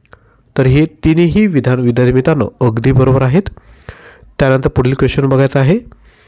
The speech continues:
बावीस जानेवारी दोन हजार पंधरा रोजी खालीलपैकी कोणती योजना सुरू करण्यात आली? तर योग्य उत्तर आहे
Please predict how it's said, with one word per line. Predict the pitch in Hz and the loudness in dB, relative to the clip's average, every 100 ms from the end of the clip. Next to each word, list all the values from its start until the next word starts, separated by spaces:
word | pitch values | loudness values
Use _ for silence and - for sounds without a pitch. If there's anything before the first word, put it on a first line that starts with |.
| _ - - - _ - | _ -20 -20 -20 _ -6
बावीस | 151 185 233 220 | -2 0 0 0
जानेवारी | 208 208 214 226 | 0 2 2 2
दोन | 190 139 | 0 0
हजार | 123 127 | 0 -2
पंधरा | - 127 127 131 | -2 -2 0 2
रोजी | 143 165 98 135 - _ _ _ _ _ _ _ _ | 0 0 -2 -6 -12 _ _ _ _ _ _ _ _
खालीलपैकी | 151 147 151 165 180 | -2 0 0 -2 -2
कोणती | - 170 180 - 208 | 0 0 0 0 2
योजना | 135 107 113 117 | 2 0 -4 -4
सुरू | - - 160 190 | -4 0 2 0
करण्यात | - 104 113 123 | -2 -2 -2 -2
आली? | 147 104 107 - _ _ _ _ _ _ - _ _ _ _ - | -2 -4 -8 -14 _ _ _ _ _ _ -20 _ _ _ _ -2
तर | 120 | 0
योग्य | 117 123 | 0 0
उत्तर | 117 - 123 | -2 -2 -2
आहे | 123 185 | 0 0